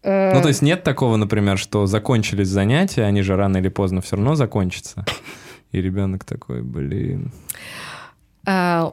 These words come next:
Speaker 2: есть дети, которые, проезжая мимо моего дома, каждый раз, родители мне пишут на протяжении года: "А когда мы пойдем к логопеду?" Т-, но это круто.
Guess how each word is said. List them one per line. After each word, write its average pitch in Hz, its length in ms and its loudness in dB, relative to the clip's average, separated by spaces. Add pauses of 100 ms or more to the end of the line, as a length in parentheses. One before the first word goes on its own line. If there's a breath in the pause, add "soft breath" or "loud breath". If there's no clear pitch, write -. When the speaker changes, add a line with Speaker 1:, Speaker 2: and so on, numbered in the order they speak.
(140)
Speaker 2:
есть 214 320 0
дети, 240 440 0
которые, 220 600 0
проезжая 196 460 2
мимо 170 300 4
моего 170 300 2
дома, 165 560 2 (160)
каждый 170 360 0
раз, 156 400 -2
родители 165 440 -4
мне 139 160 -2
пишут - 380 -14
на 151 60 -2
протяжении 160 480 -2
года: 156 480 -2 (2250)
"А 185 100 -4
когда 262 300 2
мы 311 120 4
пойдем 208 340 2
к - 80 -4
логопеду?" 175 640 0 (280)
Т-, - 140 -12
но 202 120 2
это 208 160 0
круто. 226 580 2